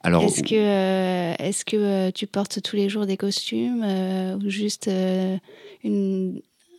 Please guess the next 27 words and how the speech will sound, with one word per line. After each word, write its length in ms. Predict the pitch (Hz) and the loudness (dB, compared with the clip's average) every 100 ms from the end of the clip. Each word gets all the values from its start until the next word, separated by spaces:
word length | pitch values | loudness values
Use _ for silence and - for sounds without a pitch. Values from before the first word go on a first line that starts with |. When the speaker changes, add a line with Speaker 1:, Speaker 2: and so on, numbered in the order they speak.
| - | -16
Speaker 2:
enfin, 160 | - 208 | -2 0
des 120 | 185 | 2
costumes 340 | 202 202 208 | 2 0 2
de 120 | 196 196 | 4 4
pièces 520 | - 208 220 233 - | 4 4 4 2 0
ou 120 | 190 | 2
des 140 | 180 | 2
dépareillés ? 960 | 180 180 185 185 185 190 208 220 226 247 _ _ _ _ _ _ _ _ | 2 2 2 2 2 2 2 2 0 -2 _ _ _ _ _ _ _ _
Speaker 1:
Alors, 240 | - 87 82 | -2 0 0
c'est 160 | - | -2
vrai 200 | 87 98 | 0 0
que 60 | 92 | -2
c'est 140 | - | -2
assez 200 | 85 - | -4 -2
difficile 540 | 98 90 87 - 113 95 | -4 -4 -8 -4 -4 -2
de 100 | 82 | -4
parler, 640 | - 92 85 87 92 90 | -4 -6 -4 -2 0 0
euh, 240 | 78 78 80 | 0 0 -4
de 180 | 80 85 | -4 -4
mon 180 | 85 | -2
style 220 | 80 123 117 | -2 -2 -2
parce 160 | 82 | -6
que 100 | - | -6
je 120 | 82 | -6
pense 280 | 80 92 80 | -6 -6 -6
vraiment 340 | 80 87 98 101 | -6 -4 -2 -2
ne 140 | 80 | -4